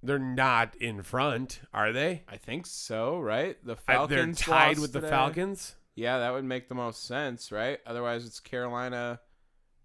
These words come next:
Speaker 2: Atlanta, and New Orleans.
Speaker 1: I,
Speaker 2: Yeah,
Speaker 1: honestly,
Speaker 2: they're
Speaker 1: I
Speaker 2: ahead
Speaker 1: bet
Speaker 2: of
Speaker 1: you, I
Speaker 2: Baltimore.
Speaker 1: bet you New Orleans are,
Speaker 2: No,
Speaker 1: um,
Speaker 2: New Orleans only has two wins.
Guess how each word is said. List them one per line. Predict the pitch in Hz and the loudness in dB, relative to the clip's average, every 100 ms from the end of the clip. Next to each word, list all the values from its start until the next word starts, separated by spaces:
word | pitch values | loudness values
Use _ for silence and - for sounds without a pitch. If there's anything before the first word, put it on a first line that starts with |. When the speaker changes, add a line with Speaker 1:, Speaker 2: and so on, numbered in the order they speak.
| _ | _
Speaker 2:
Atlanta, | 110 107 113 113 127 120 113 - | -8 -4 -6 -6 -4 -2 -2 -4
and | 110 107 107 | -8 -6 -6
New | 110 | -4
Orleans. | 127 127 127 | -2 -2 0
Speaker 1:
I, | 123 | 2
Speaker 2:
Yeah, | 135 | 4
Speaker 1:
honestly, | 120 214 | 4 6
Speaker 2:
they're | 151 | 6
Speaker 1:
I | |
Speaker 2:
ahead | |
Speaker 1:
bet | 214 247 | 6 6
Speaker 2:
of | |
Speaker 1:
you, | 240 | 6
I | |
Speaker 2:
Baltimore. | 165 220 247 | 6 6 4
Speaker 1:
bet | 247 | 4
you | 233 | 4
New | 220 | 6
Orleans | 202 247 254 127 | 8 6 4 2
are, | 127 123 120 113 - - | 4 4 4 0 -6 2
Speaker 2:
No, | 127 127 | 4 6
Speaker 1:
um, | 131 | 4
Speaker 2:
New | |
Orleans | 143 180 196 185 | 4 4 2 0
only | 190 | -2
has | 180 | -4
two | - 202 | -4 -4
wins. | 208 120 - | -2 -4 -8